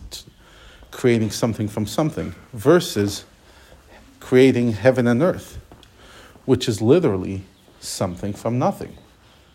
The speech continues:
Now, for us, often when we think of nothing, we think of darkness, but darkness is nothing. We cannot imagine what nothingness is,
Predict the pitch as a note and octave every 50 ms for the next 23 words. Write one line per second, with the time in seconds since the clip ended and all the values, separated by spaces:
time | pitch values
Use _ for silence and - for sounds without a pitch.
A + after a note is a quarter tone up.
0 | _ - - - _ _ _ _ - - C3 A#2 G#2+ G#2 - - C3 C#3+ D#3 D#3
1 | C#3 - - - - - - - B2+ A#2+ - - C3 A#2+ A#2 A2 A2 G#2+ - C#3
2 | A2+ - F#2+ A2 C#3 D3 C#3+ - G#2 G2+ G2+ - - G#2+ - F#2 F2 F2+ - A2
3 | A2+ G#2+ - - - - - - - G2+ - A#2+ B2+ B2+ B2 - G2+ - - G#2
4 | G2 A#2+ A#2+ A#2 A2+ - - - - - - - - - - - - - - -
5 | - - - B2+ C3 - - D3+ D3+ D3+ D3 C#3+ C3 A2+ A#2 A#2+ C3 C#3 C3 -
6 | B2+ G#2 G#2 G#2+ G2 A#2 A2+ B2+ B2 - - G2+ G#2 G2+ F#2+ - - - E3+ F2
7 | D#2 - - -